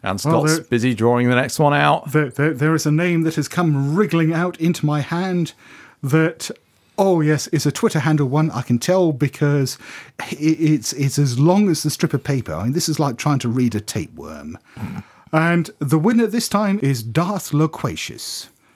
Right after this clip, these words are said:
Speaker 1: Yes, we have five copies of Nameless Horrors coming out, yeah. And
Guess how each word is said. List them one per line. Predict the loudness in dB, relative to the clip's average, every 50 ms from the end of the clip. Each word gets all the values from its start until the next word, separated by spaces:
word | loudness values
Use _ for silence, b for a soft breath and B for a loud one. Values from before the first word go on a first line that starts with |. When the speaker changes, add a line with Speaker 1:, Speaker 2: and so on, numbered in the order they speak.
| b b b b _ _ _ _ _ _ _
Speaker 1:
Yes, | 2 4 4 4 4 2 2
we | 2
have | 4 2 0 0
five | 0 2 2 2 2 2
copies | 2 0 0 0 -2 -6
of | -2
Nameless | -2 0 0 0 0 -2 -2 0
Horrors | 0 2 2 2 2 2 0 0 -2 -6 -8 -16 -16 -8
coming | -4 -2 0 0 2
out, | 0 0 0 -2 -6 -10 -6
yeah. | -4 -2 -2 -4 -6 -10 -8
And | -4 -2 0 0 0 -2 -2 -4